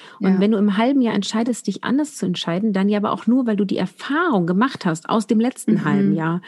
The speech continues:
Speaker 2: Ja.
Speaker 1: Und also das ist auch so dieses, äh, diese Angst immer vor, was wäre, wenn. Ja, also da habe ich wirklich das Gefühl, da bin ich sehr viel reifer geworden und einfach zu sagen, ja, ich mach das jetzt einfach. Das fühlt sich
Speaker 2: Mhm.
Speaker 1: gut an, ich mach
Speaker 2: Ja.
Speaker 1: das. Und wenn sich das nicht mehr gut anfühlt, dann kann ich ja noch mal gucken, warum ich das mache und ob ich das
Speaker 2: Mhm.
Speaker 1: weitermachen möchte.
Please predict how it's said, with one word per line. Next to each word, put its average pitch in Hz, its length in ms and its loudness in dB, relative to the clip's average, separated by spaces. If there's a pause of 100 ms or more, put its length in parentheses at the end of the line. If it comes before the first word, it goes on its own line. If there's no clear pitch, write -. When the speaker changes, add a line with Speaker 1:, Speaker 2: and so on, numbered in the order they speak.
(160)
Speaker 2:
Ja. 190 240 0
Speaker 1:
Und - 240 -2
also 202 200 2
das 226 160 0
ist - 140 -4
auch - 120 0
so - 160 -2
dieses, 214 380 0 (340)
äh, 202 200 2
diese 196 320 0
Angst 262 260 2
immer 214 240 2
vor, 208 260 -2
was 214 300 -2
wäre, 220 340 2
wenn. 226 400 2
Ja, 170 320 0
also 185 200 0
da 202 40 2
habe 214 120 2
ich 190 60 -4
wirklich 226 180 -2
das 214 160 -2
Gefühl, - 180 -2
da 208 120 2
bin 208 120 2
ich 196 140 0
sehr 202 180 2
viel 202 180 0
reifer 196 360 0
geworden 185 480 0
und - 80 -2
einfach 190 260 -2
zu - 140 -8
sagen, 185 220 0
ja, 185 100 0
ich 190 100 -6
mach 349 140 0
das - 200 -6
jetzt - 140 -12
einfach. 151 320 -6
Das - 160 -6
fühlt 226 180 -2
sich 208 160 4
Speaker 2:
Mhm. 226 200 2
Speaker 1:
gut 233 100 -8
an, 262 160 -2
ich - 160 -8
mach 214 80 2
Speaker 2:
Ja. 214 140 2
Speaker 1:
das. 285 180 -2
Und 214 180 0
wenn 220 140 2
sich 214 140 -2
das 208 160 -4
nicht 233 160 -2
mehr 247 100 0
gut 220 140 -2
anfühlt, 226 320 -2
dann 220 80 0
kann 233 160 -2
ich 214 60 -4
ja 233 60 -2
noch 214 120 0
mal 208 100 0
gucken, 196 300 -2
warum 160 240 0
ich 175 140 -4
das - 200 -8
mache 185 220 -2
und 180 80 -2
ob 190 80 -8
ich - 60 -6
das 208 180 2
Speaker 2:
Mhm. 220 80 4
Speaker 1:
weitermachen 220 480 -2
möchte. - 420 -6